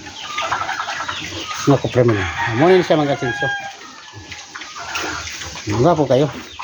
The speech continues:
So, kaon siya. So, wala problema.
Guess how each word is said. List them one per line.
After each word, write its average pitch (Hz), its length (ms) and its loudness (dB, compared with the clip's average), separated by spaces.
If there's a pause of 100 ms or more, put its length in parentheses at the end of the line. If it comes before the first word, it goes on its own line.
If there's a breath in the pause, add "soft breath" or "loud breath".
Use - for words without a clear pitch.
(1500)
So, 117 160 4 (240)
kaon 131 240 4
siya. 123 240 -2 (1800)
So, 151 80 6
wala 185 160 6
problema. 139 320 2